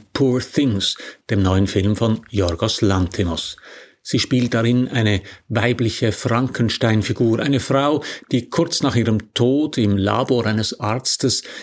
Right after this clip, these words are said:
mit dem Gehirn ihres eigenen ungeborenen Babys ausgestattet wird. Der Film erzählt, wie diese Bella als erwachsene Frau mit dem Gehirn eines Kleinkindes die Welt entdeckt.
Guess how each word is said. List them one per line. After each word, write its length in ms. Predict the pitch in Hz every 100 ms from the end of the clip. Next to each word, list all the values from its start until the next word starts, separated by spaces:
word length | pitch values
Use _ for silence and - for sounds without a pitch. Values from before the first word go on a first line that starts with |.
| -
mit 220 | 139 131
dem 160 | 127 120
Gehirn 460 | 127 98 139 139 143
ihres 360 | 139 135 95
eigenen 520 | 123 101 101 110 113
ungeborenen 840 | - 110 98 101 104 98 107 123 127
Babys 520 | 113 98 95 85 - -
ausgestattet 720 | 95 - - - 90 - -
wird. 340 | 95 - - _ _ _ -
Der 100 | 80
Film 300 | - 131 120
erzählt, 680 | 107 - 107 110 135 - - - -
wie 160 | 123 151
diese 300 | 156 131 117
Bella 500 | - 117 135 143 139
als 400 | 127 120 117 -
erwachsene 680 | - 104 113 - - 143 135
Frau 480 | - 113 104 120 147
mit 240 | 147 -
dem 120 | 127
Gehirn 300 | 123 113 135
eines 300 | 120 117 -
Kleinkindes 720 | - 131 143 131 117 110 131 - - - _
die 200 | 110 117
Welt 480 | - 120 123 117 -
entdeckt. 760 | 120 107 - 117 110 - -